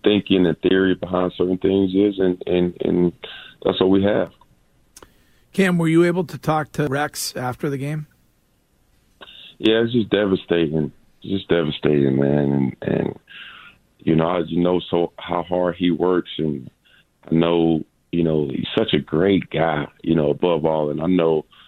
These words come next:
Speaker 1: a lot of times as fans or people who follow the game from afar, you don't necessarily get the in-depth you know, relationships with the person, you know, outside of what he may post on Instagram or what he may post on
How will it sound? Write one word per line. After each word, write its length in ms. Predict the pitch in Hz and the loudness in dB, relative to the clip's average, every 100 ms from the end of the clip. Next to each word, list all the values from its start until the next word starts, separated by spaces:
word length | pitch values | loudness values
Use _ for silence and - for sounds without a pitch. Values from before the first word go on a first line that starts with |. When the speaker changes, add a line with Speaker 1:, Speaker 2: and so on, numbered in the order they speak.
| - | -8
Speaker 1:
a 80 | 80 | -2
lot 200 | 85 98 | 0 0
of 120 | 87 | -2
times 500 | 87 85 82 82 78 - _ - - | -2 -2 -2 -2 -6 -12 _ -10 -2
as 140 | 78 - - | -2 -2 -2
fans 500 | 90 90 90 87 78 | 0 0 0 0 0
or 140 | 73 | -2
people 320 | - 101 82 | 0 -2 0
who 140 | 85 82 | 0 0
follow 260 | - 85 82 | 0 -2 0
the 100 | 78 | -2
game 420 | 78 82 82 78 - | 0 2 2 0 0
from 140 | 82 | -2
afar, 300 | 73 - 82 | -2 0 2
you 80 | 90 | 4
don't 100 | 82 | 4
necessarily 600 | 82 82 - 87 82 76 | 2 0 -2 0 2 0
get 260 | - 87 - | 2 0 0
the 80 | 73 | 0
in-depth 540 | 82 82 76 87 87 - _ - - _ _ _ _ _ _ | 2 2 2 2 0 -4 _ -20 -20 _ _ _ _ _ _
you 160 | 82 80 | -4 -2
know, 260 | 73 - - - - | -2 -4 -10 -14 -4
relationships 800 | 82 82 92 - - - 87 80 - | 2 4 2 0 -2 2 0 0 -4
with 240 | 78 92 - | -2 0 -2
the 80 | |
person, 640 | - 90 85 - 85 80 - - | -4 0 0 0 -6 -6 -8 -10
you 120 | 85 | -4
know, 240 | 85 76 76 | 0 0 -2
outside 480 | 85 85 87 85 | -4 -4 -2 -2
of 100 | 82 | -2
what 160 | 85 87 | -2 -2
he 120 | 98 | 0
may 200 | 87 85 | 0 -2
post 340 | - 87 87 87 | -2 -2 0 -2
on 140 | 85 | -2
Instagram 680 | 87 85 82 85 85 85 82 | -2 -4 -2 0 0 2 2
or 100 | 78 | 2
what 160 | 85 | 2
he 80 | 87 | 2
may 160 | 87 85 | 2 -2
post 300 | 87 87 | 0 -2
on 100 | - | 0